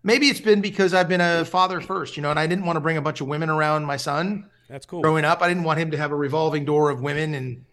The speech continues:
Speaker 1: so on and so forth. When I did ha-, sort of have someone around, I could tell when he didn't like them, and it's happened a couple of times.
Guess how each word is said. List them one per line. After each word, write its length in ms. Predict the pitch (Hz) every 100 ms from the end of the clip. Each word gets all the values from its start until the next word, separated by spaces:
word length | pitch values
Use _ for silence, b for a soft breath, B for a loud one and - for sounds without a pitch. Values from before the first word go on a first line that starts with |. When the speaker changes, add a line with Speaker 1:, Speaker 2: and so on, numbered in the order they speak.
| _ _ -
Speaker 1:
so 180 | 156
on 80 | 151
and 60 | 147
so 140 | 156
forth. 160 | 143 147
When 100 | 220
I 60 |
did 180 | 196 240
ha-, 80 | 214
sort 180 | 208 196
of 60 |
have 180 | 175 175
someone 200 | 180 170
around, 260 | 151 160 165
I 40 |
could 120 | 139 -
tell 160 | 170
when 80 | 160
he 60 | 147
didn't 220 | 151 135
like 240 | 131 151
them, 300 | 170 170 170 B B
and 100 | -
it's 100 | 180
happened 260 | 180 156 156
a 40 |
couple 220 | 165 147
of 80 | 151
times. 480 | 151 147 156 165